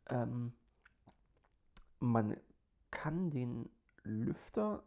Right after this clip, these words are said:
nicht einzeln vom Motherboard runterholen, ja, er hat runterholen gesagt, sondern man muss quasi Lüfter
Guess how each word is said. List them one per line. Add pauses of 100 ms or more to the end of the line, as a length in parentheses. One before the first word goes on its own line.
(220)
nicht (220)
einzeln
vom (260)
Motherboard (100)
runterholen,
ja,
er
hat
runterholen
gesagt, (480)
sondern (140)
man
muss
quasi
Lüfter